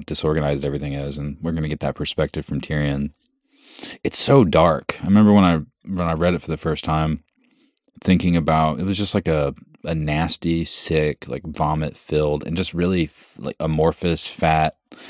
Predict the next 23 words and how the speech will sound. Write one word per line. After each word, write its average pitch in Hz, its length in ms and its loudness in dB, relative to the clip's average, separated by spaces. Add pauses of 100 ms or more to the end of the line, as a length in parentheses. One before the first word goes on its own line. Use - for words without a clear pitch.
(420)
blubbery, 80 800 2 (840)
deserty, 80 800 2 (1080)
not 113 80 6
a - 20 6
good 101 120 4
combo 76 340 0
of 69 80 -6
stuff. 71 500 -4
Also, 87 360 0
Jorah's 80 420 0
in 78 80 -2
the 76 80 0
midst 76 260 -4
of 78 140 -4
it. 78 200 -2
He's, 80 160 -4
like, 76 220 -4
been 80 200 -2
beaten 76 360 -6
so 78 180 -4
bad, 71 300 -4
he's 73 160 -8 (140)
pulpy. 73 600 -4